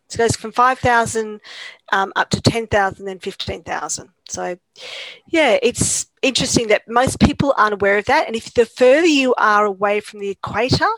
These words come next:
the worse the condition actually is. So if you're in the southern states and you're in Tasmania, then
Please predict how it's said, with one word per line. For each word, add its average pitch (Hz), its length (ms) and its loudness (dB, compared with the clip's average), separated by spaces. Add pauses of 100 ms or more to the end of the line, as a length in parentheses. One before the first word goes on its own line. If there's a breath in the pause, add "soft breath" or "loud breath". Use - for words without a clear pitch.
(400 loud breath)
the 208 120 0
worse 214 420 2
the - 140 -6
condition 202 500 -8
actually 190 520 -6
is. - 180 -8
So 202 100 -2
if 185 160 -10
you're 208 60 -6
in 202 80 -8
the 202 60 -8
southern 285 360 -2
states 330 440 -2
and - 100 -10
you're 208 80 -14
in - 160 -4
Tasmania, 208 720 -4 (380 loud breath)
then 208 440 -8